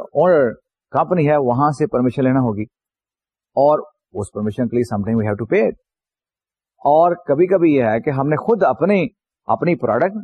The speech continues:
اپنا نیم، نیم، اپنا ڈیزائن ہم نے خود، آ، ڈیزائن کیا، خود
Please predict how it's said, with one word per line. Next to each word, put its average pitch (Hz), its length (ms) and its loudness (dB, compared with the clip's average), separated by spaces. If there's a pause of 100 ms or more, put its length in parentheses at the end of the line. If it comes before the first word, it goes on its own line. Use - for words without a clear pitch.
(120)
اپنا 127 360 0
نیم، 160 320 0 (320)
نیم، 180 400 2
اپنا 127 280 0
ڈیزائن 131 400 0 (440)
ہم 127 140 0
نے 143 100 2
خود، 165 320 -2 (720)
آ، 127 260 2
ڈیزائن 120 400 0
کیا، 131 320 0
خود 165 220 -4